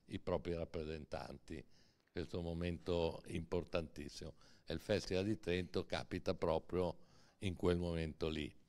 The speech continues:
e quindi servirà anche indicazione per l'Europa che verrà.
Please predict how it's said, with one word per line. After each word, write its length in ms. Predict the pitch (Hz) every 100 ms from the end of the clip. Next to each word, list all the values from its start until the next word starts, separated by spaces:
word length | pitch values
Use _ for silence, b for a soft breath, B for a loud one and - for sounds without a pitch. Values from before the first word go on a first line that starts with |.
| b b b -
e 120 | 73
quindi 240 | 90 92
servirà 520 | - 95 90 90 87
anche 300 | 92 95 90
indicazione 1000 | 87 85 82 92 85 - 85 80 85 82 - b b b b -
per 340 | 90 85 - -
l'Europa 680 | 95 98 90 95 98 - 85
che 140 | 85
verrà. 360 | 80 80 71